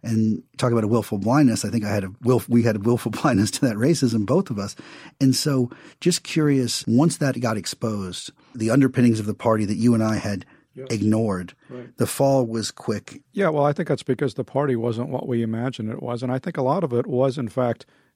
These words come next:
Speaker 2: willful blindness on my part, for example, because, you know, I, I did not ascribe a lot of importance to things like the Willie Horton ad in nineteen eighty-eight, when even George H W Bush's campaign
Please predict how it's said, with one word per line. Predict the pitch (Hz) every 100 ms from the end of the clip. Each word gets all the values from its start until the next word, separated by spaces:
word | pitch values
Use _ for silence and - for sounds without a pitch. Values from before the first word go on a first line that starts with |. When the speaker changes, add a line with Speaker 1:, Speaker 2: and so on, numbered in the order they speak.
| _
Speaker 2:
willful | 120 120 127 131 107
blindness | 110 131 127 -
on | 104
my | 104 143
part, | - 113 -
for | 127
example, | 113 110 110 120 117
because, | 120 127 117 107 - - _ _ _
you | 165 120
know, | 110 110 -
I, | 113 123 -
I | 123
did | 123 120
not | 120 120
ascribe | - 123 120 113
a | 110
lot | 113
of | 107
importance | 101 - 160 127 - - - -
to | 104
things | - 117 107
like | 110 101
the | 107
Willie | 107 113
Horton | 95 113 123
ad | 107 110 110
in |
nineteen | 107 110 - 110
eighty-eight, | 104 104 104 107 -
when | 104 101 - _ _ _
even | 117 110 107
George | 113 110 101
H | 107 -
W | 117 107 104
Bush's | 92 113 - -
campaign | 123 110 110 107 110